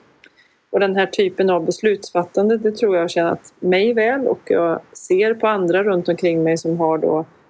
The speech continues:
den typen av bakgrund att det är någonting som ändå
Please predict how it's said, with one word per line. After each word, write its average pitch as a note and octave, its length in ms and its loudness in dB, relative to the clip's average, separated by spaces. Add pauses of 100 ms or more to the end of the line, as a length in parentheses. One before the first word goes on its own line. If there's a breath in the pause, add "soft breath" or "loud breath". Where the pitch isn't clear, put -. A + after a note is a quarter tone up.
den F3 160 0
typen E3 280 0
av D#3+ 80 0
bakgrund F3+ 500 0
att E3+ 180 -2
det E3+ 120 2
är E3 60 0
någonting D#3 480 -2 (540)
som F#3+ 140 2
ändå E3 400 2